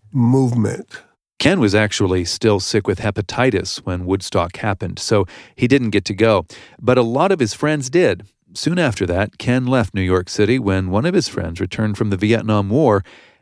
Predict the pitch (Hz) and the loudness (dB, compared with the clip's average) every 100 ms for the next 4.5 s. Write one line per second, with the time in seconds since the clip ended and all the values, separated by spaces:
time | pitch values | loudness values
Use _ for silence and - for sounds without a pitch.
0 | - 113 110 - 151 233 131 135 151 160 | -4 0 0 2 2 2 2 0 2 -2
1 | 120 110 107 123 101 78 104 90 113 131 | 2 2 4 0 -2 0 -2 0 0 0
2 | 113 - - - - _ _ _ _ - | 0 -6 -6 -8 -14 _ _ _ _ -2
3 | 196 - 143 123 113 117 117 110 - 117 | 0 0 0 0 2 2 2 0 -2 0
4 | 98 - 117 104 | 0 0 0 0